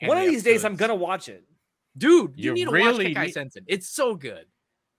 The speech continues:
Speaker 2: And that
Speaker 3: Like,
Speaker 2: episode
Speaker 3: I would honestly say it's worth going ahead and buying the Blu-ray before you even watch it because it's that good.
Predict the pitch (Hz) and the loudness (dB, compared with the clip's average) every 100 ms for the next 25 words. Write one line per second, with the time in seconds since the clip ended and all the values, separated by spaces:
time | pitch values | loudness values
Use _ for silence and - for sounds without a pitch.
0 | _ _ _ _ _ _ 170 156 180 214 | _ _ _ _ _ _ -6 -2 -2 -2
1 | 196 165 175 190 185 190 202 190 175 190 | -4 2 4 4 4 4 2 -8 -6 -4
2 | 165 156 135 120 165 196 - _ _ - | -2 -4 -12 -4 -2 -2 -8 _ _ -20
3 | - 123 127 147 190 180 127 - 165 165 | -20 -12 -4 -2 -2 -4 -8 -2 -2 -2
4 | 131 110 - 123 165 180 147 123 95 110 | -8 -10 -4 0 2 0 -4 -6 -8 -8
5 | 160 135 131 123 110 107 - 147 175 113 | -6 -4 -4 -4 -8 -12 -8 -4 -4 -6
6 | 107 101 101 101 107 107 110 92 104 117 | -8 -8 -10 -6 -6 -6 -10 -12 -12 -10
7 | 120 - 107 104 - 104 82 | -10 -6 -6 -6 -8 -10 -12